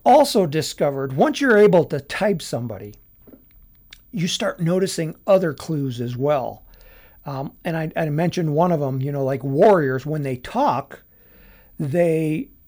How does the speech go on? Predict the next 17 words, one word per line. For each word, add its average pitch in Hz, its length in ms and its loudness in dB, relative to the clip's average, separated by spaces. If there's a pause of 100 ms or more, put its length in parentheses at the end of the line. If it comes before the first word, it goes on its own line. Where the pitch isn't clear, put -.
(480)
they 165 140 -4
use 185 440 2
words 180 560 0
that 165 180 -4
you 143 180 -6
would 147 120 -6
hear 175 560 -2
on 147 140 -10
a 147 60 -10
battlefield. 160 840 -4 (880)
Uh, 156 380 -6
so 170 280 -4 (440)
those 208 380 2
words 196 1040 2 (140)
that 170 200 -4
they 170 100 -4
use 156 720 -2